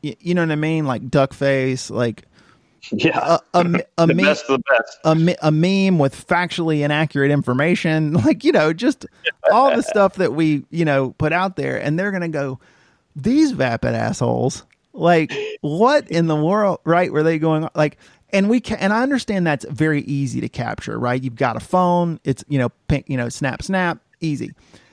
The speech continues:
Speaker 1: But for me, I feel like what we're doing right now is, to me, what excites me about life. I like talking to people about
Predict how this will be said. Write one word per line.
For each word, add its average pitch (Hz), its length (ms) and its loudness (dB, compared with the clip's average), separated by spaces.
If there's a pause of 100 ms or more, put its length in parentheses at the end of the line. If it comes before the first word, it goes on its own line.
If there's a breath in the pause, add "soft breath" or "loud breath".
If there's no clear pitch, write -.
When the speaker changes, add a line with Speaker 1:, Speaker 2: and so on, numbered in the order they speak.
(120)
Speaker 1:
But 185 140 2
for 196 140 0
me, 233 460 0
I 190 180 -2
feel 180 320 -4
like 143 360 -4 (140)
what 220 220 4
we're 285 140 -2
doing 196 260 0
right 151 240 -2
now 143 460 -4 (180)
is, 151 280 0
to - 140 -2
me, 170 280 0
what 135 340 2 (240)
excites 156 460 -2
me 135 160 -2
about 120 400 -2 (840)
life. 135 400 0
I 165 120 4
like 165 420 0
talking 135 380 -2
to 113 60 -4
people 113 560 -2
about 113 500 -4